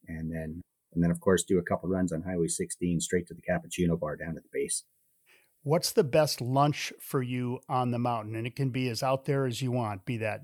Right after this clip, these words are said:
Speaker 2: nachos, pizza, whatever it is. But what's your best lunch on the mountain?
Speaker 1: You know, just going down, there's the lounge area at the base. Again, you've got the Eagle Sham at Mid Mountain, which has, uh,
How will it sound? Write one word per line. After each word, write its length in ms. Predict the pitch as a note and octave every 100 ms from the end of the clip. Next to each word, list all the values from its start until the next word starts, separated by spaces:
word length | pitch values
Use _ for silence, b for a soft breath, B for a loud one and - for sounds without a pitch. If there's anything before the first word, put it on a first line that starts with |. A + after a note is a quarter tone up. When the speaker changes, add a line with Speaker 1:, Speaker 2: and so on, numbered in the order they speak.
| - C3+
Speaker 2:
nachos, 560 | B2 - C#3 A#2 A2+
pizza, 420 | - C3+ - B2
whatever 460 | A#2 A#2 A#2+ A#2 A#2
it 80 | A2+
is. 240 | A2 G#2+
But 160 | - A#2+
what's 260 | C#3+ -
your 120 | E3+ C3
best 340 | A#2 B2+ -
lunch 280 | B2 A2+ -
on 80 | A2
the 80 | G#2+
mountain? 340 | G#2 A2 G#2 _ _ _ _ -
Speaker 1:
You 100 | G#3+
know, 520 | A#3 A3+ A3+ F#3 E3+ _ F3
just 260 | E3+ E3+ -
going 220 | A#3+ G#3
down, 320 | F3 E3+ E3
there's 200 | D#3 C#3
the 120 | C3+
lounge 440 | B2 A#2+ C#3 D#3+ C#3
area 280 | G#2+ G2+
at 120 | F#2 -
the 80 |
base. 540 | E2 C#2+ A2 B2+ - - _ -
Again, 420 | G#2 C3 C3+ B2+
you've 140 | A2
got 300 | - A2 -
the 340 | G#2+ G2+ F#2+ F2+
Eagle 280 | A2+ A#2 G#2+
Sham 640 | - G2+ F#2+ F2 E2+ E2+ _ - -
at 200 | F#2+ -
Mid 200 | G#2 B2+
Mountain, 500 | F#2 D#2+ D#2+ F2 - -
which 300 | G2+ E2+ -
has, 400 | G#2 F2 F2 -
uh, 360 | F2 D#2+ D#2